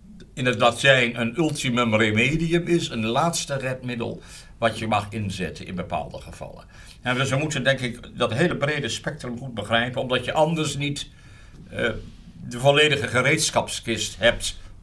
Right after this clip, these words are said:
om, eh, conflicten te beslechten en oorlogen, eh, te voorkomen.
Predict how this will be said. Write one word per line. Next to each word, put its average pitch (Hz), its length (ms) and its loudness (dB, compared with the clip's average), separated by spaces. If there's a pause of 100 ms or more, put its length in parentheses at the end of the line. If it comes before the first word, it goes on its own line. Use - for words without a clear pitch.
om, 110 480 2 (580)
eh, 95 320 2 (280)
conflicten 127 480 -2
te 110 80 -8
beslechten - 600 -6 (340)
en 107 220 -2
oorlogen, 107 800 4 (100)
eh, 82 300 4 (120)
te 107 140 -2
voorkomen. 120 600 2